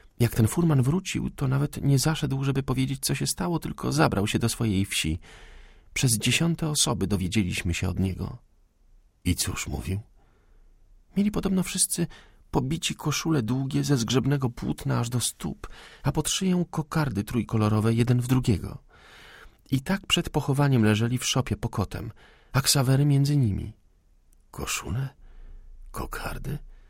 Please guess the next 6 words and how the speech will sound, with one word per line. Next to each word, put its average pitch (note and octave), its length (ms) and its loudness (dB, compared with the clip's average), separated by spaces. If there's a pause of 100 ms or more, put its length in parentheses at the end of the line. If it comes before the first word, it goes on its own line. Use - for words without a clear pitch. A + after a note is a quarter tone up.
(640)
Co - 200 -6
za - 120 -4
przepych! - 560 -4 (840)
Cóż D#2+ 220 -2
za C#2 140 -2
łaska”, - 500 -2